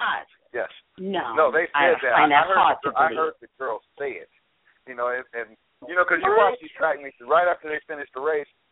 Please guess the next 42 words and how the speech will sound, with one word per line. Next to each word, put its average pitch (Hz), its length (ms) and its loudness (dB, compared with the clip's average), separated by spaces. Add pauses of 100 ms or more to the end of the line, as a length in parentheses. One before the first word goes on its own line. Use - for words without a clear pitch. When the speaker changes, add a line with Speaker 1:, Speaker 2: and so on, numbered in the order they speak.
(100)
Speaker 2:
they're 160 160 2
huffing 151 380 -2
and 139 100 -18
puffing 135 320 -4
and 123 80 -10
they're 127 160 -8
talking, 127 400 0
and 117 400 -12
Speaker 1:
Yeah. 233 560 2 (160)
Speaker 2:
it, - 160 -16
it 131 160 -10
was, 131 180 -8 (300)
it 139 100 0
was 127 300 -6
brought 131 320 2
up, 117 240 -2 (400)
and, 139 80 -2
and 117 380 -2 (680)
you 135 80 -10
know, 131 160 -2
'cause 127 200 0 (280)
it 127 80 -2
was 127 160 -2
a 113 80 -2
race 143 360 -2
that 127 120 2
Lola 131 320 2
was 127 160 -4
in 127 80 -8
and 117 200 -12 (100)
she 123 60 -14 (120)
finished 123 320 -4
out 113 240 4
of 101 80 -8
the 101 80 -16
medal. 104 240 -4
In 92 80 -14
fact, 131 240 2
I 117 80 -4
think 127 200 -12
it 113 80 -12
was 107 120 -10